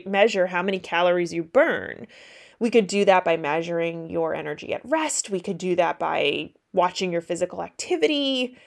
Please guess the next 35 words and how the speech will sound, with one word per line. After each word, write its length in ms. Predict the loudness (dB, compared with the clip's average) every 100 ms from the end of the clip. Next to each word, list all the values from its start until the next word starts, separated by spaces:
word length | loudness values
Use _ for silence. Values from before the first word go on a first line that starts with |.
| _
We 140 | -6 -4
could 140 | -2
make 160 | 0 -2
some 160 | -2
assumptions 520 | -6 -4 -6 -6 -8 -4
about 220 | -2 -2
your 140 | 0
age 640 | 6 8 8 4 2 2 0
and 160 | -2
your 120 | -2 -6
height, 580 | -2 6 8 8 8
and 100 | 6
we 100 | 4
could 140 | -2 0
make 220 | 0 0
an 80 | -2
assumption 460 | -2 -4 -4 -4
of 80 | -4
how 120 | -4
much 240 | -4 -4 -4
you're 80 | -8
burning. 640 | -4 -4 -4 -8 -10 -12 _ -8
Basically, 640 | -4 -2 0 2 4 4
if 140 | 0 0
you're 120 | -2
eating 300 | 2 2 2
what 120 | -2
you're 100 | 0
burning, 460 | 2 2 2 -4 -6
your 100 | -2
weight 300 | 0 0 -4
should 200 | -6 -6
stay 320 | -6 -4 -2
the 120 | -4
same. 500 | -4 -6 -6 -6 -8